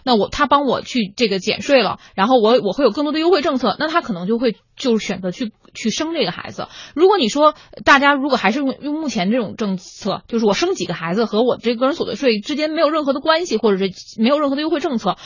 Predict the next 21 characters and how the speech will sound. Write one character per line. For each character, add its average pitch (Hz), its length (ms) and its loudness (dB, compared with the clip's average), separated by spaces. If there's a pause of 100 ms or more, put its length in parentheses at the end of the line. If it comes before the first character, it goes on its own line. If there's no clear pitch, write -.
(240)
那 294 120 0
他 285 100 2
可 220 100 -2
能 165 80 -4
会 214 200 0
考 - 240 -8
虑 190 160 -4
更 262 180 2
多 208 140 4
的 196 80 2 (200)
有 185 200 -2
一 185 60 -6
个 190 100 2
经 262 160 0
济 277 80 0
的 220 40 2
成 185 260 -2
本 247 140 0
在 165 160 -8
里 - 100 -16
头。 - 220 -16